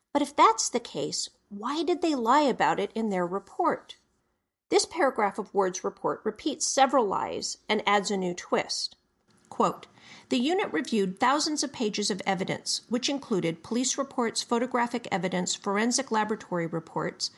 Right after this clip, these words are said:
available trial transcripts, numerous writs and appeals in conjunction with the associated habeas transcripts of witness testimony, post-conviction D N A evidence reports, as well as a complete review of information provided to us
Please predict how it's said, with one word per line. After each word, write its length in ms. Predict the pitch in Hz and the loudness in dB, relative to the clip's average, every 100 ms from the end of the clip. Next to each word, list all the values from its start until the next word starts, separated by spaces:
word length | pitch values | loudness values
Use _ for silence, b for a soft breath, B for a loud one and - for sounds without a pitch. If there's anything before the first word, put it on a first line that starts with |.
| B B B B | B B B B
available 480 | 185 220 269 269 277 | 0 2 2 0 -4
trial 300 | - 254 214 | 0 0 0
transcripts, 720 | - 190 175 - 190 - - 214 | -2 -2 -2 -2 -4 -4 -4 0
numerous 420 | 240 277 285 - | 2 2 0 0
writs 240 | 226 226 | -2 0
and 80 | 233 | -2
appeals 560 | 214 - 220 160 175 - | -2 -2 -2 0 -2 -2
in 140 | 208 | -4
conjunction 580 | 196 202 208 233 - 240 | -2 -2 0 -2 -2 -2
with 140 | 202 | -2
the 80 | 185 | -2
associated 760 | 180 - 226 220 214 190 185 180 | -2 0 0 0 -2 -2 -2 -4
habeas 460 | 226 214 202 180 | -2 0 0 -2
transcripts 600 | - 196 175 - 185 - | -2 -2 -2 -2 -4 -2
of 140 | 165 165 | -4 0
witness 400 | 240 - 190 - | -2 0 -2 -2
testimony, 720 | - - 156 147 147 190 - B B B B B | -2 -2 -2 -4 -2 -4 -6 B B B B B
post-conviction 720 | 302 330 - 330 226 - 233 | 0 0 0 0 0 0 -2
D 160 | 208 202 | 0 0
N 100 | 196 | 0
A 160 | 226 | 0
evidence 440 | 202 185 175 160 170 | 0 -2 -2 -4 -6
reports, 480 | - 151 160 - - | -6 -4 -2 -4 -4
as 120 | 208 | -2
well 160 | 240 262 | 0 0
as 140 | 277 | 0
a 40 | 240 | -2
complete 420 | 226 - 349 359 | -4 -2 -4 -4
review 520 | 302 233 185 165 156 - | -2 -2 0 0 -2 -4
of 160 | 190 - | -6 -2
information 720 | 226 294 370 330 240 226 254 | -2 -2 -2 0 0 0 -2
provided 560 | 240 196 180 196 254 233 | -2 -2 0 0 0 -2
to 160 | 226 | -2
us 180 | 180 180 | -2 -2